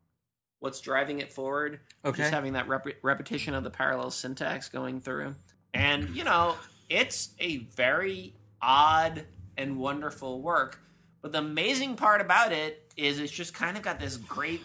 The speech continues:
Speaker 1: wonder and awe at everything that, you know, you'd really would like to,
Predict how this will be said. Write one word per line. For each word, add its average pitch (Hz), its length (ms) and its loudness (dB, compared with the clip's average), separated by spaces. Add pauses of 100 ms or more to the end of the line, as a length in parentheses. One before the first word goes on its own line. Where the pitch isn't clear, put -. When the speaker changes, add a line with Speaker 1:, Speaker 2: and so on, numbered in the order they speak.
Speaker 1:
wonder 160 340 -2
and 139 120 -2
awe 147 300 4
at 120 200 -8
everything 147 760 -4
that, 131 260 -2
you 143 160 -6
know, 135 160 -2
you'd 131 320 -6
really 143 540 -4
would 127 200 -4
like 143 360 -2
to, 117 260 -6